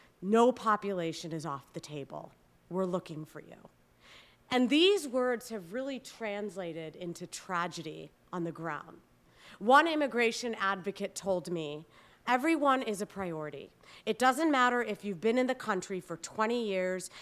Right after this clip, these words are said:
and you've never committed a crime and you're on your way to Sunday school. You are a priority." In the time of Trump, immigration enforcement has also extended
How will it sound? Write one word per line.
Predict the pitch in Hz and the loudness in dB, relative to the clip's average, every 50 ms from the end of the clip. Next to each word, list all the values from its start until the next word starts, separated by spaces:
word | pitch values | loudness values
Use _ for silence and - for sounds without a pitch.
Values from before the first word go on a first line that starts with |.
| - - | -12 -8
and | 190 185 185 | -6 -4 -2
you've | 185 180 143 175 | -2 -4 -2 0
never | 202 196 196 202 220 254 | 2 2 2 2 2 -2
committed | 247 - 240 233 220 202 214 202 | -2 -2 -2 -2 0 0 -2 -2
a | 196 190 | -4 -6
crime | - - - 185 170 170 165 160 165 165 165 - - - - | -8 -6 -6 -4 -4 -2 -4 -4 -6 -6 -8 -10 -18 -12 -8
and | 180 185 | -4 -2
you're | 190 190 190 | -2 -2 0
on | - 196 208 220 226 226 | 2 2 4 4 4 2
your | 226 214 | 0 0
way | 196 196 185 | 0 -2 -2
to | 175 180 | -2 -6
Sunday | - - - 175 165 160 156 147 | -8 -6 -6 -6 -6 -6 -8 -8
school. | 147 - - - 156 151 151 165 165 _ _ _ _ _ _ _ | -10 -12 -12 -12 -12 -14 -14 -16 -20 _ _ _ _ _ _ _
You | - 151 196 202 180 | -8 -4 -2 0 0
are | 170 165 160 160 | 0 0 -2 -4
a | 156 | -6
priority." | - - 170 156 151 151 151 - - - - - _ _ _ _ _ _ _ _ _ _ _ _ _ _ _ - _ - - - - - - | -8 -10 -10 -10 -10 -10 -12 -14 -14 -16 -18 -20 _ _ _ _ _ _ _ _ _ _ _ _ _ _ _ -20 _ -20 -20 -20 -20 -6 2
In | - 302 311 | 6 6 6
the | 320 | 6
time | 311 - 269 320 339 392 427 480 | 4 4 4 6 6 6 4 2
of | 427 - | 0 -4
Trump, | - - 269 254 226 214 202 - - | -4 2 2 4 4 2 0 -2 0
immigration | 269 285 330 349 262 247 269 254 254 - - 262 | 2 4 4 2 4 4 4 4 4 2 -2 -2
enforcement | 233 208 196 - - 175 185 190 - - - 247 247 247 - - - - - - | -2 -2 -2 -4 -2 -2 -2 -2 -2 -4 -4 -2 -2 -2 -4 -8 -16 -20 -12 -2
has | - 254 - 277 - - | -2 -2 -2 -2 0 2
also | 247 262 311 381 370 - 415 440 415 | 4 4 4 2 0 -2 -2 -2 -2
extended | 359 - - - - - 226 208 190 202 220 240 262 277 285 254 277 | -2 -4 -6 -14 -10 -6 -6 -4 -4 -2 -2 -2 0 0 0 -2 -4